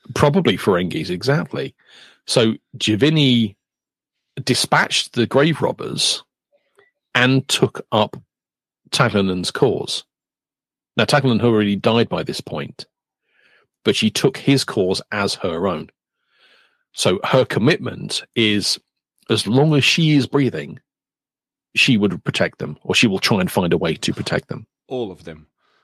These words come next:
Speaker 2: <laughs>
Speaker 1: All of them.
Speaker 2: Yeah. And there's a bunch of them.
Speaker 1: So, oh, there's hundreds, possibly even thousands of them.
Speaker 2: Yeah,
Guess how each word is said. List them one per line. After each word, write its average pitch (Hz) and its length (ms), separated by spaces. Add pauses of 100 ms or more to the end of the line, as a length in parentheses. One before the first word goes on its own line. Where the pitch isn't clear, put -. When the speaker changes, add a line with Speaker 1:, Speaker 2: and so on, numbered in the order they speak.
Speaker 2:
<laughs> - 60 (1500)
Speaker 1:
All 117 240
of 85 120
them. 71 280
Speaker 2:
Yeah. 98 200 (540)
And 90 100
there's 87 140
a 90 240
bunch - 260
of 82 80
them. 87 100
Speaker 1:
So, 107 200 (1160)
oh, 156 80
there's 135 300 (420)
hundreds, 123 500
possibly 127 360
even 95 180
thousands 98 420
of - 120
them. 95 140
Speaker 2:
Yeah, 95 220